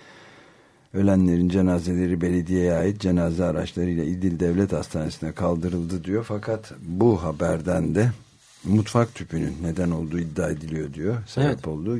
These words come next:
Speaker 1: Kimin iddiası, nasıl oluyor böyle? Hiçbir açıklama yok.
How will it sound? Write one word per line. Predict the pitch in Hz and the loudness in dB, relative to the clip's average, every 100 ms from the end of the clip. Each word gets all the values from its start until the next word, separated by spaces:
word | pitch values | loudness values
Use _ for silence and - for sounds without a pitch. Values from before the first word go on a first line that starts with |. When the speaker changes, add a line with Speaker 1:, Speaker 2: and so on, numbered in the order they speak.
| - | -6
Speaker 1:
Kimin | - 110 113 120 107 - 78 67 - - 85 | -4 2 6 6 4 -2 -6 -8 -12 -12 -8
iddiası, | 95 85 82 - 98 98 | -4 0 0 -2 0 4
nasıl | 110 - 98 | 6 4 4
oluyor | 85 78 82 90 87 | 2 2 0 0 0
böyle? | 85 80 110 135 - - - - | 0 0 0 -2 -6 -20 -20 -18
Hiçbir | - - 98 | -4 2 4
açıklama | 87 - 98 123 | 2 0 6 8
yok. | 107 76 - | 6 4 -6